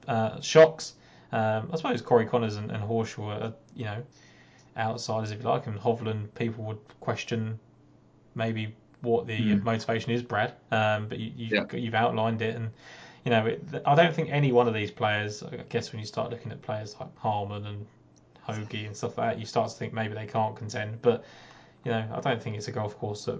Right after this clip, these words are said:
Speaker 1: rules anyone out particularly. So, um,
Speaker 2: Mm.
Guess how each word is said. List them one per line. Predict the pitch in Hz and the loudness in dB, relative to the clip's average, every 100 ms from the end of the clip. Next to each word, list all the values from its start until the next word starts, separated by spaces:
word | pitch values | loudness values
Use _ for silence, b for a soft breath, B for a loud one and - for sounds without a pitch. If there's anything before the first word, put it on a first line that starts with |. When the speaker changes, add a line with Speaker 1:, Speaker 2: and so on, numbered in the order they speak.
| - | -6
Speaker 1:
rules | 107 107 | -6 -4
anyone | 107 107 107 | -4 -4 -4
out | 107 - - | -4 -6 -10
particularly. | - 139 - 117 | -10 -10 -8 -10
So, | - 110 - B B B B B - | 0 0 -2 B B B B B 4
um, | 120 113 | 8 10
Speaker 2:
Mm. | 113 | 8